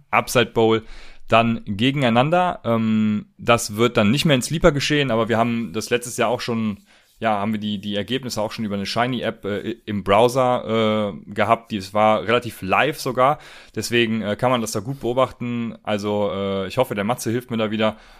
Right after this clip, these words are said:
und dann läuft die Sache. Also wir können in Woche siebzehn alle ganz geschmeidig über den Browser verfolgen, wie der Upside Bowl verläuft und wer da gerade führt. Und ich glaub, das wird ein richtig geiles Event. Ähm, ja,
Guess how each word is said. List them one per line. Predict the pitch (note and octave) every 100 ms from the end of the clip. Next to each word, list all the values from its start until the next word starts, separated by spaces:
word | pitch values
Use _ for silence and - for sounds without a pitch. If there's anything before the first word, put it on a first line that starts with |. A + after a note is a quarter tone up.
| _
und | - G2+
dann | G2 G2+
läuft | A#2+ C#3+
die | G#2
Sache. | G2 A#2 A#2
Also | G2 G2
wir | G2+
können | B2+
in | B2+ G#2
Woche | G#2+ G2+
siebzehn | C#3 - C3 B2+
alle | C#3
ganz | B2+ C#3+
geschmeidig | - - A#2 B2 C3+
über | A2+
den | A2+ G2+
Browser | A2 A#2 A#2+
verfolgen, | A2+ - A2+ A#2+ A#2+ A#2+ G2+
wie | C3
der | A#2+
Upside | G2 - G#2
Bowl | A2 A2
verläuft | G#2 G#2+ C#3+ D3+
und | - G#2+ G2 -
wer | F#2+ A#2
da | A#2 A2+
gerade | G#2 G#2 G2+
führt. | - B2 B2 - - - - _
Und | - G#2+ G2+ G2 -
ich | -
glaub, | C3+
das | C3
wird | A#2 A#2
ein | A#2
richtig | B2+ B2
geiles | B2 A#2
Event. | A2 C3 D#3 C#3 -
Ähm, | A2 A2+ A2 G#2+ G#2 F#2+ _ _
ja, | - G#2